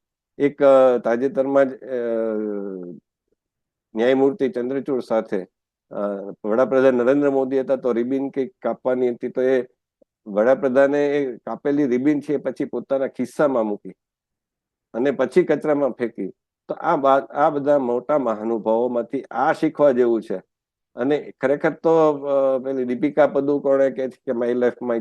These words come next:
choice", કે પછી આલિયા ભટ્ટ, અ,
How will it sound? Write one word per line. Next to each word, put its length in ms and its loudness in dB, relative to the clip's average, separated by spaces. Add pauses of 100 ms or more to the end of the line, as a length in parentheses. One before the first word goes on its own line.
(120)
choice", 200 0 (100)
કે 80 -4
પછી 400 -4 (240)
આલિયા 340 6
ભટ્ટ, 320 4
અ, 720 2